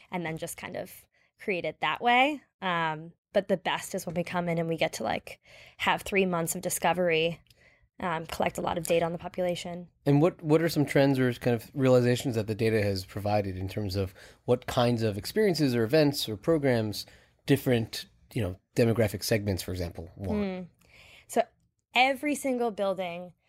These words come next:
Speaker 1: across, <laughs> across every demographic, every location, their number one is always the fitness programming. So even though we started in fitness and we're tr-, constantly trying to be like,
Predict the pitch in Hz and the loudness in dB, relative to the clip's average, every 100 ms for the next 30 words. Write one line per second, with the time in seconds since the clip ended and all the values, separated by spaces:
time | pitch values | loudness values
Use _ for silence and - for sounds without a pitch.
0 | _ - - - 202 196 - - - - | _ -16 -14 -6 -4 -4 -6 -8 -12 -14
1 | _ - - 233 220 - 254 285 277 254 | _ -16 0 2 2 2 2 2 0 2
2 | 240 214 220 233 220 - _ 196 196 254 | 2 2 0 -2 -4 -6 _ -6 0 2
3 | 254 - 196 208 196 175 185 180 - - | 2 0 0 2 2 2 2 -6 -18 -18
4 | - 202 208 208 208 208 220 226 190 185 | -2 0 0 0 2 2 0 -2 0 0
5 | 185 196 202 - 190 180 180 180 180 - | 2 0 -2 -2 -2 0 0 0 -6 -8
6 | 170 185 170 208 190 202 208 220 240 233 | -6 -6 -8 -4 -2 -2 -2 -2 -2 -2
7 | 240 240 240 214 214 208 - 202 214 208 | 0 2 4 6 4 2 0 0 2 2
8 | 202 196 - 196 185 190 185 - 202 - | 0 -2 -4 -4 -4 -6 -8 -8 -10 -6
9 | 196 - 190 196 190 190 | -8 -6 -8 -6 -2 -2